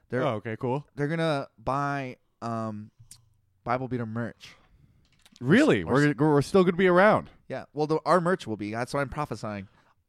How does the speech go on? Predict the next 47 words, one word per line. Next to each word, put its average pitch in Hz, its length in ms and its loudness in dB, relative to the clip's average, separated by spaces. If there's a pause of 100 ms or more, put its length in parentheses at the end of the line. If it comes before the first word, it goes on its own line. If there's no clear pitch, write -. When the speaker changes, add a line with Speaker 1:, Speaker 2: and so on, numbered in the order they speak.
(140)
Speaker 2:
Are, 170 220 8 (160)
are 147 140 8
we 156 280 2
gonna 180 260 2
be, 135 460 2 (220)
uh, 95 520 -2 (300)
like, 104 460 -6
new? 101 720 -2 (760)
Is 131 120 -4
our 156 440 4 (160)
critiques 143 400 -4
on 151 80 0
the 143 80 2
Bible 135 420 2
gonna 107 400 -2 (280)
force 123 300 0
a 117 60 -6
change 110 340 -2
in 113 60 -2
the 110 80 0
Bible? 107 500 -4
Speaker 1:
They 117 80 -12
Speaker 2:
And 143 180 2
then 123 140 2
we 120 140 4
become 117 360 0
Speaker 1:
no, 170 100 4
we'll 185 140 4
be 226 120 -2
the 196 100 0
last 180 200 4
Speaker 2:
the 143 80 6
most 139 60 6
Speaker 1:
chapter. 127 220 2
Speaker 2:
famous 123 240 2
religious 113 340 -2
leaders 113 380 -2
Speaker 1:
We'll 175 100 0
be 214 100 -4
the 208 100 0
last 175 320 0
chapter. 156 360 -6
Speaker 2:
that 110 60 2
ever 107 80 0
existed? 110 400 -6
Speaker 1:
And 135 240 -4
then 143 280 -6